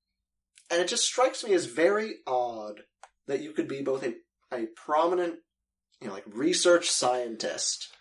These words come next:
and also the sort of, the,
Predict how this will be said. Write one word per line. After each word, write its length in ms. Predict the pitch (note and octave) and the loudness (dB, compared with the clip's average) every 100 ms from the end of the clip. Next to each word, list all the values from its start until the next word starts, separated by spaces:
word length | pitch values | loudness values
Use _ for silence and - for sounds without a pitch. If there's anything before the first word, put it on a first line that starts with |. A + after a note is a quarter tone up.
| _ _ _ _ _ D3 | _ _ _ _ _ -8
and 160 | C3+ - | -6 2
also 640 | D#3 F#3+ G#3 D#3+ B2 A2+ A2+ - - _ _ | 4 4 4 2 2 2 -4 -8 -14 _ _
the 160 | B2 A#2+ | -6 -6
sort 260 | - B2 | -4 -4
of, 280 | A#2 A2 G#2 - _ _ _ _ _ | -4 -6 -10 -16 _ _ _ _ _
the, 380 | A2+ G#2+ G2+ | -8 -8 -10